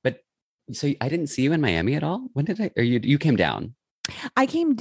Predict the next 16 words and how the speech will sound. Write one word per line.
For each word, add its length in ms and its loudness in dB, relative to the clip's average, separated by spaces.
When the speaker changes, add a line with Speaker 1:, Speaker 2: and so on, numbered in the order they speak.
Speaker 2:
okay, 220 4
so 140 2
I 100 6
came 240 -2
down 160 2
and 120 0
saw 140 0
you 180 2
when 120 2
you 100 0
were 420 0
setting, 680 0
um, 680 -2
Speaker 1:
But 100 2
is 100 2
the, 180 0